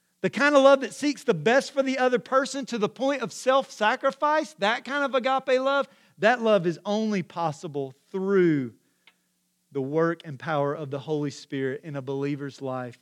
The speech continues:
We just can't do it on our own. And as believers, what has God gifted us with? His presence, the Holy Spirit. What is the fruit of the Spirit? First one out of the gate. The fruit of the Spirit is, let's say it,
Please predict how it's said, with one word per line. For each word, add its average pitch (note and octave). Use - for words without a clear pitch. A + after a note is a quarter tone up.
We D#3
just C#3
can't C3+
do C#3
it C3+
on C#3
our B2+
own. C3
And D3+
as D#3+
believers, F3
what F3
has E3+
God E3+
gifted E3
us E3+
with? E3+
His D3
presence, C#3+
the C#3
Holy D#3
Spirit. C#3+
What D3+
is D#3+
the F#3
fruit G#3
of F#3
the F#3
Spirit? A#3
First G3
one G3
out G3
of G3
the F#3+
gate. D#3+
The B2+
fruit G3
of F#3
the F3+
Spirit G3+
is, G#3
let's G3+
say G#3
it, G3+